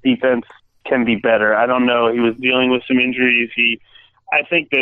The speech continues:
it was very disappointing just because he seemed, you would think he would be the player that would benefit most from the style change, and yet he was tossing the ball over the court. Before tonight against Memphis,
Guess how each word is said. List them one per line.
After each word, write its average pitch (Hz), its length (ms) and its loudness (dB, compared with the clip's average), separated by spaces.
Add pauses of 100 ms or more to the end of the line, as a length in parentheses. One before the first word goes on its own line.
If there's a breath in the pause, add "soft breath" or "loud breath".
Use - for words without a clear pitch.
it 131 140 -2
was 117 220 0
very 139 200 0
disappointing 127 640 -2
just 120 240 -4
because 117 440 -2 (100)
he 139 320 0
seemed, 147 240 0
you 147 120 2
would 151 160 2
think 185 180 -2 (100)
he 160 100 2
would 147 160 2
be 131 140 0
the 117 100 -4 (140)
player 123 300 2
that 110 140 -2
would 113 180 -10
benefit 117 420 -6
most 113 340 -2
from 104 120 -4
the 104 140 -4
style 110 360 0
change, 104 380 -4
and 107 120 -2
yet 110 160 -2
he - 80 -6
was 113 160 -2 (120)
tossing 123 300 -2
the 117 100 -6
ball 113 260 0
over 113 180 0
the 104 80 -10
court. 110 400 0 (720 loud breath)
Before 208 380 2
tonight 165 440 0
against 135 300 -4
Memphis, 120 420 -4